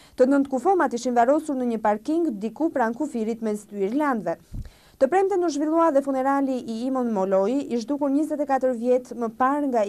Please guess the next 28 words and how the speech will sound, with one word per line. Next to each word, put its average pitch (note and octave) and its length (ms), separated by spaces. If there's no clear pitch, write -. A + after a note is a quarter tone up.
Ira C4 240
si A#3+ 160
bashkëpunëtor A#3+ 640
i - 80
policisë. A3+ 500
Kufoma F#4+ 400
e - 80
tij A#3+ 100
u A3+ 60
gjet C4 240
prapa C#4+ 320
një A#3 180
kishe E4+ 300
gjithmonë C4 420
pranë C#4+ 280
kufirit A#3 360
me G3+ 160
Irlandën A#3 640
e G3 140
Veriut. A3 500
Rudolf G4 420
Schuster G#3+ 400
fiton D4+ 300
zyrtarisht C#4 560
zgjedhjet C4 400
presidenciale C#4+ 720
në A3+ 160
Slovaki. G#3 480